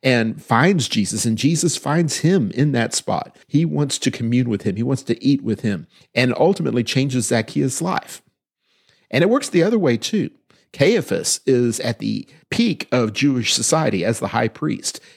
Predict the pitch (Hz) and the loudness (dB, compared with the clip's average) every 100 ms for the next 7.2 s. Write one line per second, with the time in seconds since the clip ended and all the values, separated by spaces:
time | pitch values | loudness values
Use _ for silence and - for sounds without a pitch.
0 | _ - 165 - 123 - 151 196 - 107 | _ 0 2 4 2 2 2 2 -2 -6
1 | - 98 104 113 101 107 95 104 - 98 | -6 -8 -4 -4 -4 -6 -4 -2 -4 -6
2 | 131 147 123 - 123 110 101 104 90 71 | -4 -4 -4 -4 -2 -2 -4 -6 -8 -6
3 | - - - - 131 104 - _ _ - | -6 -6 -14 -2 0 2 -2 _ _ -2
4 | 135 143 175 160 117 101 - 104 87 85 | 2 2 2 2 2 2 0 -4 -4 -6
5 | - - - 175 - 120 - 151 104 90 | -4 -2 0 0 -2 -6 -2 0 0 -2
6 | 123 131 175 156 139 120 135 160 - - | -4 -2 -2 0 0 -2 -2 -4 -6 -6
7 | - 98 | -4 -4